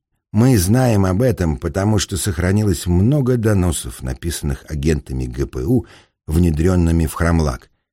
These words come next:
Об этих документах, позволяющих приблизительно судить о происходившем в поселении, следует рассказать особо.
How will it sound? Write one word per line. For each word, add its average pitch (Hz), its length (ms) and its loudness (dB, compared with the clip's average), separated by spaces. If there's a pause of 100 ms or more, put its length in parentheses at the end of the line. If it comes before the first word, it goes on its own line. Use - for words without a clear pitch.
(340)
Об 107 140 -6
этих 95 220 -2
документах, 82 600 0
позволяющих 76 920 -2
приблизительно 78 920 -2
судить - 500 -4
о 67 80 -10
происходившем 67 840 -4
в - 60 -16
поселении, 127 680 0 (440)
следует 95 760 -2
рассказать 58 880 -8 (300)
особо. 85 640 -10